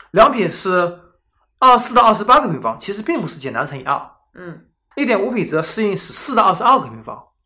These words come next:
Speaker 1: 三匹则适应三十二到五十平方，五匹则适应四十六到七十平方。
Speaker 2: 嗯。
Speaker 1: 一般来说，单独的这种空调器没有大于五匹的，大于五匹的是专用空调了，就不是家用空调了。
Speaker 2: 嗯。
Speaker 1: 同时我们常见的热水器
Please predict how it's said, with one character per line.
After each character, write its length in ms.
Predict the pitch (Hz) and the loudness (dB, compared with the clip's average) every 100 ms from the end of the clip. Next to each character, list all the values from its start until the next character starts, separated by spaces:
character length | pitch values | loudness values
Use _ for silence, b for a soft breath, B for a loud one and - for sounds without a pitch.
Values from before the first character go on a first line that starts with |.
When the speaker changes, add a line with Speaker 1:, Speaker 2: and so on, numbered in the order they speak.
| _ _ b | _ _ b
Speaker 1:
三 260 | - 262 269 | -2 0 0
匹 120 | 214 | -2
则 140 | 143 147 | -2 -2
适 180 | 202 | -2
应 80 | 190 | -2
三 300 | 170 180 151 | -2 0 0
十 100 | 160 | 2
二 140 | 214 202 | 2 4
到 180 | 180 | 2
五 60 | - | -2
十 100 | - | -8
平 140 | 151 | -8
方， 180 | 113 113 | -8 -6
五 120 | - | -6
匹 160 | 247 196 | -4 -4
则 160 | 131 139 | -6 -8
适 200 | - 185 | -6 -6
应 80 | 160 | -6
四 160 | - | -8
十 80 | 160 | -2
六 100 | 214 | 2
到 160 | 190 135 | 2 0
七 160 | - | -4
十 80 | 214 | -16
平 160 | 120 107 | -18 -18
方。 180 | 104 _ _ | -20 _ _
Speaker 2:
嗯。 280 | 190 170 151 _ _ _ _ _ - | -20 -20 -20 _ _ _ _ _ -8
Speaker 1:
一 100 | 240 | -2
般 100 | 247 | 0
来 140 | 208 | 2
说， 160 | 208 208 | 0 0
单 340 | 247 247 254 | 2 2 0
独 180 | 135 123 | -6 -2
的 140 | 185 156 | -2 -2
这 120 | 160 | -2
种 160 | 143 | -6
空 100 | 131 165 | -6 -4
调 100 | 160 | -4
器 140 | 156 | -6
没 100 | 143 | -4
有 380 | 202 127 - _ B B B B B - _ _ _ - | -2 -4 -10 _ B B B B B -20 _ _ _ 0
大 160 | - | 2
于 80 | 143 | 2
五 120 | 123 | -4
匹 180 | 135 139 | -10 -10
的， 180 | - - _ _ _ | -12 -16 _ _ _
大 120 | 208 | 0
于 20 | |
五 100 | 180 | 0
匹 160 | 180 165 | -4 -8
的 80 | 135 | -8
是 120 | 156 | -6
专 180 | 180 214 | -4 -4
用 120 | - | -6
空 100 | 156 | -10
调 140 | 117 | -12
了， 160 | - - | -18 -12
就 80 | - | -10
不 80 | 180 | -10
是 80 | 190 | -8
家 140 | 208 | -6
用 120 | 233 240 | -4 -6
空 120 | 139 | -8
调 120 | 104 | -12
了。 140 | - _ _ | -20 _ _
Speaker 2:
嗯。 240 | 170 160 - _ _ _ B B B - | -20 -20 -20 _ _ _ B B B -4
Speaker 1:
同 140 | 311 | -2
时 100 | 294 | 2
我 100 | 285 | 2
们 120 | 294 | 2
常 180 | 262 220 | 0 0
见 120 | 294 | 2
的 120 | 254 208 | 2 2
热 120 | - | 0
水 180 | - 117 | -2 -10
器 540 | - - - - - | -14 -8 -6 -8 -14